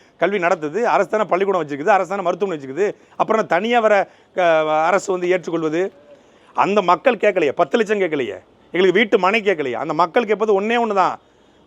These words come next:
பூரணமான மதுவிலக்கு. ஒரு, ஒரு அக்கா கூட சொன்னாங்க, "தாலி செயினை கூட கழட்டிக்கப்பா, என் வீட்டை கூட எழுதி வச்சிருந்தேன் கவர்மெண்ட்டுக்கு, ஆனா பூரண மதுவிலக்கு கொண்டு வாங்க, கடை இழுத்து மூடு." இந்த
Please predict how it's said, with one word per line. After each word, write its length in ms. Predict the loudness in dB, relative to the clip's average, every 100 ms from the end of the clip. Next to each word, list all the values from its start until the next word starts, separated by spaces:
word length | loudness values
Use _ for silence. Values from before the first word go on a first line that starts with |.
| _ -6
பூரணமான 580 | 2 4 4 0 -2 -2
மதுவிலக்கு. 500 | -2 0 -2 -6 -12 -6
ஒரு, 280 | 0 0 2
ஒரு 120 | 0
அக்கா 140 | 0
கூட 160 | 0 -2
சொன்னாங்க, 300 | -4 -6 0
"தாலி 320 | 4 4 2
செயினை 220 | -2 -4
கூட 140 | -2 -2
கழட்டிக்கப்பா, 480 | -2 -2 -4 -4 -6 _ _ _ -8
என் 120 | -2
வீட்டை 260 | 0 2 4
கூட 160 | 4
எழுதி 180 | 4 2
வச்சிருந்தேன் 260 | 0 -4 -2
கவர்மெண்ட்டுக்கு, 480 | -2 0 -4 -6 -8 -10 0
ஆனா 320 | 4 4 4 -2 -20 0
பூரண 300 | 4 6 4
மதுவிலக்கு 360 | 4 4 2 0
கொண்டு 180 | 0
வாங்க, 360 | 0 0 -2 -4 0
கடை 260 | 2 4
இழுத்து 260 | 2 0 -2
மூடு." 340 | -2 -2 -4 -10 _ -20 -20 -12
இந்த 300 | -4 0 0